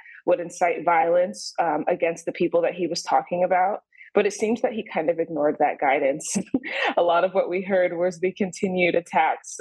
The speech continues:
um, verbal attacks against not only, uh, Willis and James, but Alvin Bragg, the Manhattan District Attorney, and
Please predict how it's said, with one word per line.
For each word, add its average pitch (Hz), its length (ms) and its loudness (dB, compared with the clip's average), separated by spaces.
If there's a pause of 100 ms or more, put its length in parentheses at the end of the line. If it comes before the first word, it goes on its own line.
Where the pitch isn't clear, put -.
um, 147 360 -2 (180)
verbal 165 340 2
attacks - 480 0
against 156 480 -4 (300)
not 180 160 4
only, 170 440 0
uh, 151 240 2 (120)
Willis 185 520 2
and 165 120 -16
James, 160 540 -4
but 147 120 0
Alvin 160 340 0
Bragg, 143 520 2
the 165 60 -4
Manhattan 147 520 0
District - 360 -4
Attorney, 143 540 0
and 135 120 -6